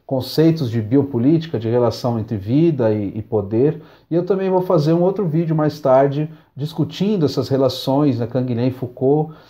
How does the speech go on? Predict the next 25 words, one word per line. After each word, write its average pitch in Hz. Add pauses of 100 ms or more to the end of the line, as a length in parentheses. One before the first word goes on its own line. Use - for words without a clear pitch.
(160)
Lá 135
na 143
minha 131
tese 127
tem 143
um 147
capítulo 139
dedicado 117
a 139
isso 123
também. 151 (760)
Mas 139
aqui 147
é 180
só 170
pra 170
dar 160
o 160
panorama 147
geral, 135 (360)
né, 123
da 123
grandiosidade, 127
da, 104
da, 98